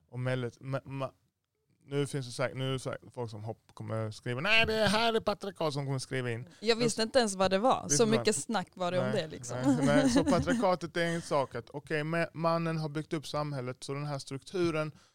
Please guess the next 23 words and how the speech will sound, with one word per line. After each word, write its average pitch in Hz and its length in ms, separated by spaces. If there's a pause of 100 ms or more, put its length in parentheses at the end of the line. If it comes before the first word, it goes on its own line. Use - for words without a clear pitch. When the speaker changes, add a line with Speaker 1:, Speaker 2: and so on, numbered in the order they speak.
(180)
Speaker 1:
som 143 120
är 139 60
byggd, 139 360 (140)
Speaker 2:
Mm. 170 340
Speaker 1:
den 139 220
missgynnar 127 560
kvinnan. 127 520 (640)
Speaker 2:
Okej. 170 400
Speaker 1:
Till 143 140
exempel, 135 420
de 139 160
tar, 143 240 (640)
eh, 123 420 (880)
vet, 143 260 (200)
eh, 127 380 (460)
vi 139 100
tar, 160 260
eh, 147 360 (100)
de 139 120
största 143 320
företagen 127 580
i 113 40
Sverige. 123 440